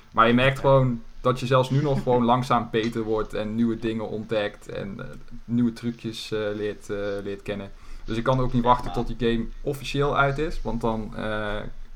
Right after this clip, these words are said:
Speaker 1: kan het internet helemaal losgaan met, eh, met optionele strategi-, eh, optimale strategieën en Legion builds en al dat soort dingen. En dan maak ik misschien een kans op de hoogste moeilijkheidsgraad.
Speaker 2: Nou, mooi is, voor de luisteraars is hij gisteren volgens mij, of niet?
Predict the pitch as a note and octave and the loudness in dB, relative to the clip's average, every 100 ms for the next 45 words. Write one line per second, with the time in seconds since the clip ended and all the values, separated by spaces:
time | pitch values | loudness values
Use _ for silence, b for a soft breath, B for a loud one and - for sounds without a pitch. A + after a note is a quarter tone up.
0 | - C3 A#2+ B2+ C3 B2 A#2 A#2+ A#2+ A#2 | 0 2 4 2 0 0 0 2 2 2
1 | B2 - A#2+ A#2 A2+ G#2+ - G#2+ G#2 G#2 | 0 2 4 4 2 -4 -4 -2 -2 -4
2 | G#2+ A2+ A2+ - A2+ A2+ A2 G#2+ - A2+ | -6 -8 -6 -2 0 0 0 -4 -4 -6
3 | - - - G#2+ - B2+ A#2+ A#2 A#2+ A#2 | -6 -10 -4 -2 -2 -2 2 6 8 6
4 | A#2 A#2 A#2 A#2+ A#2+ A#2+ A2+ A2 G#2+ G#2+ | 2 -4 -4 -2 0 0 0 -2 -4 -6
5 | G#2+ A#2 A#2 A2+ G#2 A2 A2 G#2+ G#2+ G2 | -2 0 0 -2 -2 -2 -2 -4 -4 -2
6 | G#2 G#2 - G#2+ - G#2 C3 B B B | -2 -2 -6 -10 -8 -10 -12 B B B
7 | B A#2 A#2 A#2 A#2 A#2 - - E3 D3+ | B 2 4 6 6 4 -2 -8 -6 -2
8 | C3+ B2+ A#2+ A2+ G#2+ G#2+ - G2+ G2+ F#2 | 2 2 0 -4 -2 -2 -4 -8 -8 -8
9 | - F2 - - - - - - G#2 A2+ | -6 -6 -6 -6 -8 -6 -8 -8 -8 -4
10 | D3 C#3 - - G#2+ G#2 C3+ D3 G2 F#2 | 0 2 2 0 -4 -2 -2 -2 -4 -4
11 | F#2+ - - F2+ A2+ - - E2 E2 D#2 | -6 -10 -10 -10 -8 -12 -12 -14 -12 -14
12 | - E2+ F#2+ D#3 B2 | -16 -18 -16 -14 -14